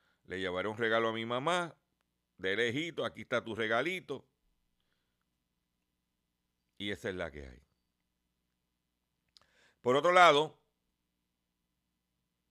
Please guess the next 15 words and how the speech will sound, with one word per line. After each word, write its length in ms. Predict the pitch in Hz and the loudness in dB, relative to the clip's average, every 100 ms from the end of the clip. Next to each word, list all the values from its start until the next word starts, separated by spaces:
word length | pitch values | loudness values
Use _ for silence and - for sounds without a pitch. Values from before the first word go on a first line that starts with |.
| _ _ _ _ _ _ _ | _ _ _ _ _ _ _
se 180 | - 135 | -6 2
ha 80 | 135 | 2
hablado 640 | 135 156 170 131 117 127 _ _ _ _ - | 4 4 6 4 0 -6 _ _ _ _ -12
en 140 | 107 | -10
Puerto 360 | - 120 135 139 | -4 -4 -2 -4
Rico, 480 | 151 143 127 120 - - | -4 -6 -8 -10 -14 -20
inclusive 480 | 87 92 - 147 143 | -18 -16 -12 -8 -4
hoy 240 | 110 107 | -4 -2
hay 140 | 117 127 | 0 0
una 200 | 123 113 | -2 -4
vista 360 | 117 - 120 | -4 -4 -4
pública 560 | 151 156 110 92 107 - _ _ _ _ _ _ - | -4 -6 -6 -6 -8 -12 _ _ _ _ _ _ -14
en 120 | 98 | -10
el 80 | 107 | -8
Senado, 580 | - 127 127 104 90 | -6 -6 -4 -4 -8